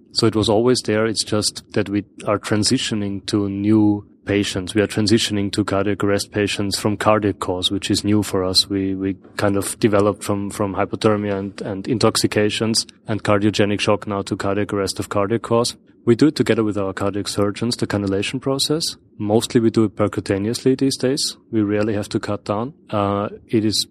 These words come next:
actually, it doesn't really matter who is there. It is, if the cardiac surgeons have time, and, and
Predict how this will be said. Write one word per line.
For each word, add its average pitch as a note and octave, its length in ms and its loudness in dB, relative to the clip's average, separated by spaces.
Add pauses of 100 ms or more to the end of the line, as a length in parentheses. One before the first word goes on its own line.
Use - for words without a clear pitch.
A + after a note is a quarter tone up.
(140)
actually, D#3 280 2
it - 80 -2
doesn't A2+ 280 0
really G#2 200 2
matter G2+ 320 -2
who G2+ 160 -2
is F2 180 -4
there. F#2 240 -4
It G#2+ 160 -8
is, A2 320 -4
if - 140 -6
the A#2 80 2
cardiac C#3 280 2
surgeons A2 380 2
have G2+ 220 -2
time, G#2+ 380 -4
and, G2 440 -8
and F#2+ 340 -8